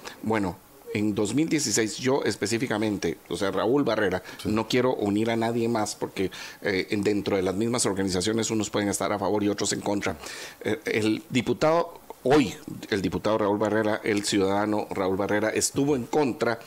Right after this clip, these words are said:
Speaker 2: Sí.
Speaker 1: de ese blindaje para u-, una fiscal en ese momento ad hoc a unos intereses, pero que ahora sirve para, eh, blindar a otra persona que, eh, a-, para algunos es conveniente y para otros no,
Speaker 2: Ujú.
Speaker 1: ¿sí? Había otro sistema.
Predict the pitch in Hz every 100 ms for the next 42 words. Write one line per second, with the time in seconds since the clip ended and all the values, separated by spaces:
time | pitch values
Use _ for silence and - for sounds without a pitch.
0 | - 90 69 110 104 110 - 120 113 104
1 | 98 98 123 135 143 160 160 - - -
2 | - 104 98 - 127 117 - 123 131 107
3 | 101 - 123 151 - 104 101 135 123 107
4 | 110 113 143 139 - - 107 101 120 170
5 | - - 110 104 120 151 135 147 139 175
6 | - - - - 165 240 147 151 156 185
7 | - 139 131 139 123 120 127 - - 104
8 | 98 107 113 - 104 107 117 107 - 107
9 | - - - - 143 120 - - 170 -
10 | - 135 135 127 131 156 165 156 - 127
11 | 120 143 156 190 190 196 135 120 107 110
12 | 127 131 151 - - 104 107 123 151 -
13 | - - 107 117 131 135 123 127 127 -
14 | 147 95